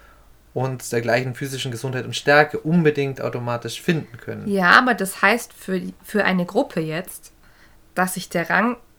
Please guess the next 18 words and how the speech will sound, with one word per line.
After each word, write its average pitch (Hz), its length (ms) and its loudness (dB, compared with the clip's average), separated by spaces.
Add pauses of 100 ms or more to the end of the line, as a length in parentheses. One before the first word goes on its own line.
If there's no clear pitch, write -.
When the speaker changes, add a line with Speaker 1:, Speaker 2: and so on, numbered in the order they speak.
(140)
Speaker 2:
eines 175 260 0
Pferdes 202 420 0
im 175 120 -6
Laufe 165 400 0
des 175 200 -8
Lebens 185 280 -6
ändern 170 320 -4
kann. 151 240 -10 (340)
Speaker 1:
Ach 127 80 -4
so, 180 300 6 (100)
ja, 101 140 2
das - 180 -6
ist 185 160 -8
richtig. - 300 -2
Speaker 2:
Das 147 200 -6
ist 220 140 -6
klar, 208 260 8
ne? 226 180 0